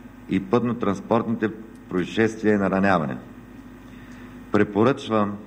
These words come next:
на неправителствените организации, на общинските власти и кметовите, както и на лицата на частния сектор,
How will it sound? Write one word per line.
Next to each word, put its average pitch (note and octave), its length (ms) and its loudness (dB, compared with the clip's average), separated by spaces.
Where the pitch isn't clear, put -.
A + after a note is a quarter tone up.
на G2 320 2
неправителствените A#2+ 840 0
организации, G#2 800 0
на G2+ 160 -2
общинските A#2 580 -2
власти F#2+ 600 2
и E2+ 100 -6
кметовите, G#2 720 0
както A#2+ 260 2
и A2+ 40 2
на G#2+ 120 4
лицата G#2+ 400 2
на G2+ 100 0
частния G#2+ 420 0
сектор, G2+ 480 -2